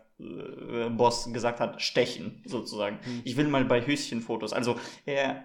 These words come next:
Speaker 1: er sie-, er hat sein klares Ziel.
Speaker 2: Genau.
Speaker 1: Immer noch.
Speaker 2: Er hat ja immer noch, äh, seine Yoko im Herzen, hatte, äh, immer noch bis zu diesem Zeitpunkt auch noch nie Sex und ja, selbst wenn's ihm in der Pornoindustrie, äh, angeboten wird, äh,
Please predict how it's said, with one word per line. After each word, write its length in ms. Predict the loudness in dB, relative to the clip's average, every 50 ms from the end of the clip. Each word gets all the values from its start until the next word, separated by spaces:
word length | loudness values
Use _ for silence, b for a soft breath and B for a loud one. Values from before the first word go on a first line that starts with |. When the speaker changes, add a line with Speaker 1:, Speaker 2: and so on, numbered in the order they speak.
| -16 -10 _
Speaker 1:
er 160 | 4 4 4
sie-, 240 | 4 2 0 0 2
er 160 | 2 2 6
hat 180 | 6 4 4 4
sein 220 | 2 2 2 0
klares 600 | 2 4 6 6 8 8 6 4 4 0 -2 -2
Ziel. 440 | -2 0 0 0 0 0 -2 -6 -10 -6
Speaker 2:
Genau. 180 | -4 0 4 4
Speaker 1:
Immer 220 | 6 8 8 8
noch. 400 | 8 6 4 0 -2 -4 -8 -12 -10 -8
Speaker 2:
Er 140 | -6 -4 -2
hat 160 | -2 0 2
ja 80 | 0 2
immer 260 | 2 2 2 4 4
noch, 400 | 4 4 2 0 -2 -8 -6 0
äh, 320 | 2 4 6 6 6 4
seine 300 | 2 0 0 2 2 2
Yoko 400 | 4 4 4 4 8 8 8 8
im 120 | 8 4 2
Herzen, 460 | 2 0 0 -2 -2 -2 -2 -2 -2 -2
hatte, 280 | -2 -2 -2 -4 -4 -6 -12 _ _ _
äh, 200 | -4 -4 -2 -2
immer 220 | 0 0 2 2 2
noch 260 | 0 0 2 2 0
bis 160 | 0 0 -2 -4
zu 120 | -4 -4
diesem 320 | -4 -4 -6 -6 -6 -8
Zeitpunkt 400 | -6 -6 -8 -4 -2 -2 -2 -2
auch 160 | -2 -4 -2 -2
noch 160 | -2 -2 0
nie 160 | 0 0 0
Sex 340 | 2 4 4 4 4 6 6 4
und 220 | 4 4 2 2 2
ja, 220 | 2 2 2 0 -4
selbst 320 | 0 2 4 6 6 6
wenn's 220 | 6 4 2 2 2
ihm 140 | 0 0 2
in 160 | 2 4 4
der 80 | 12
Pornoindustrie, 1000 | 12 12 12 12 10 6 4 2 0 0 -2 -2 -2 -4 -2 0 0 0 -2 B B B B B B B B B B
äh, 60 | -8
angeboten 760 | -6 -4 -2 0 2 2 8 10 12 12 12 10 6 0 2
wird, 260 | 2 2 2 2 0 -2 b b b b b b b b b b b -16 -10
äh, 320 | -6 -6 -4 -4 -4 0